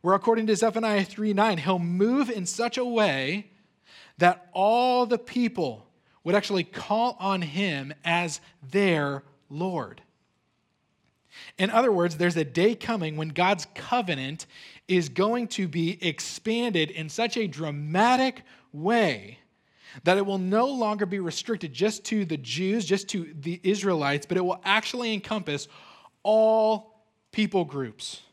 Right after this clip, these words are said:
And as the New Testament unfolds, we clearly see that it's through Jesus Christ that this expansion of God's blessing and covenant takes place. It's through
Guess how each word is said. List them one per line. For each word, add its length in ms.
And 100
as 140
the 100
New 200
Testament 540
unfolds, 960
we 100
clearly 540
see 560
that 100
it's 140
through 200
Jesus 540
Christ 720
that 120
this 160
expansion 840
of 140
God's 280
blessing 520
and 200
covenant 540
takes 240
place. 480
It's 160
through 260